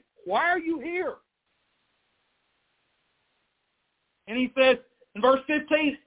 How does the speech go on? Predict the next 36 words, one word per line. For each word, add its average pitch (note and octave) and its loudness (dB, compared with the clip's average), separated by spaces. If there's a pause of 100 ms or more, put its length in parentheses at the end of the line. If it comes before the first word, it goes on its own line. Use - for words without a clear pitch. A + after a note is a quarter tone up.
(800)
"And A3+ -2
we E4 -2
are E4 -6
fa-, B3 -10
found B3+ -8
false C#4 -6
witnesses C#4+ -14
of C4 -12
God." C#4+ 0 (1300)
That C#4+ 4
would D#4+ 0
make C#4 0
us D4 -6
liars B3+ -2 (840)
because C4+ -2
we D#4 -4
have A3 -6
testified C4+ -4
of G#3 -10 (100)
God B3+ 0
that C4+ 4
he C#4+ -4
raised C#4 -4
up - -10
Christ, - -14 (1120)
whom D4 4
he B3+ 0
raised A#3+ -8
not D4 -4
up, F3+ -6
if F3+ -16 (100)
so F#3+ -16
be E3+ -16
that C3+ -20
the - -20 (120)
dead G#2 -18